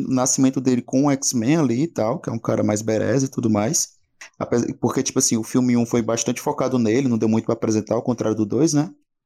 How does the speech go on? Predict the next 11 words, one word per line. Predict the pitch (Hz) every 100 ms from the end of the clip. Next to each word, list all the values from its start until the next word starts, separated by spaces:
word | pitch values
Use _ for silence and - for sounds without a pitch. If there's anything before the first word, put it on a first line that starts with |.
| _ - -
E | 139 185
até | 190 185
chegar | 180 185 185
no | 190
Logan, | 226 180 131
onde | 123 139
ele | 143
foi | 147 151
lá | 139
e | 160
mudou | 175 160 151 160 185 196 208